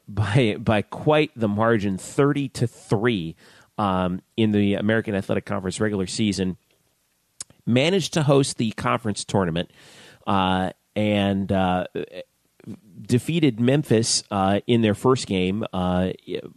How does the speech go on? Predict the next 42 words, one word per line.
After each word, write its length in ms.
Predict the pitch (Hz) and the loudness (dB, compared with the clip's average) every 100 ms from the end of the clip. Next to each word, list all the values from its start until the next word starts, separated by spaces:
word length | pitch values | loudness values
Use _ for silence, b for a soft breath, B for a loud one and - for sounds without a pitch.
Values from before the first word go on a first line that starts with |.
| _ _ - | _ _ -2
on 160 | 98 | 0
the 80 | 98 | 0
Friday, 480 | - 120 117 101 104 | 0 0 2 2 0
and 160 | 104 | 0
then 240 | 110 117 113 | 0 0 -2
Sunday 580 | - 151 151 113 101 101 b b _ | -2 0 2 4 2 0 b b _
faced 300 | 139 151 156 | 0 2 2
off 120 | 139 | 0
against 280 | 120 113 117 | -2 -2 2
U 100 | 110 | 2
S 180 | 107 | 2
F, 280 | 104 92 - | 0 -2 -2
a 80 | - | -8
team 360 | 101 - 143 139 | -8 -2 0 0
that 200 | 113 - | 0 0
they, 320 | 104 98 95 - | -2 0 -2 -4
uh, 200 | 95 90 85 | -4 -2 -4
drew 560 | 85 117 139 202 208 196 - | 0 2 4 4 2 0 -2
in 140 | 120 110 | -2 -2
the 80 | |
final 420 | 107 - 143 165 123 | 0 0 0 0 -2
game 400 | 110 107 104 98 | 0 0 0 -2
of 220 | - 101 90 | -2 -4 -2
the 100 | 95 | -2
regular 440 | 110 107 107 98 | -2 0 0 0
season 500 | - 107 104 95 95 b b b b b | -2 -2 0 0 -4 b b b b b
to 120 | - | -8
clinch 580 | - - 226 262 - - | -6 -2 0 0 -2 -8
the 360 | 98 101 87 - | -4 -2 -2 -4
American 400 | 95 104 98 101 | -2 -2 -2 -4
Athletic 280 | 90 104 92 | -4 -6 -6
Conference 380 | 101 92 90 85 | -6 -6 -8 -4
regular 300 | 120 135 104 | -2 0 -2
season 280 | 110 90 | -4 -6
title. 380 | 92 98 95 95 b b b b - | -4 -2 -2 -2 b b b b -4
But 140 | 120 117 | 0 2
it 140 | 113 | 2
goes 240 | 139 156 | 2 2
to 120 | - 123 | 2 0
a 40 | |
scoreless, 800 | - - 170 214 202 147 - - - | 0 0 2 4 4 2 0 -6 -2
uh, 180 | 117 | 0